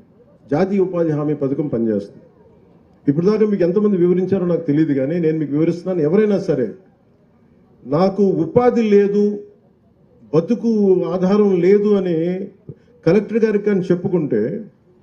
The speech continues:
మనకి కనీసం బతకడానికి వచ్చే డబ్బు ఈ ఉపాధి హామీ పథకం ద్వారా వస్తుంది. ఇది ఎవరైనా కావచ్చు, దీనికి ఒకటే క్రైటీరియా, దీనికి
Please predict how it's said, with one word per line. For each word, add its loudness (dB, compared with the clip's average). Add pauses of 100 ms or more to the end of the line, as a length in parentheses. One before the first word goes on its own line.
(440)
మనకి 0
కనీసం 0
బతకడానికి 2
వచ్చే 0
డబ్బు -2 (200)
ఈ 2
ఉపాధి 0
హామీ 0
పథకం -2
ద్వారా 0
వస్తుంది. -6 (920)
ఇది 0
ఎవరైనా 2
కావచ్చు, -4 (140)
దీనికి 2
ఒకటే 0
క్రైటీరియా, 2
దీనికి -2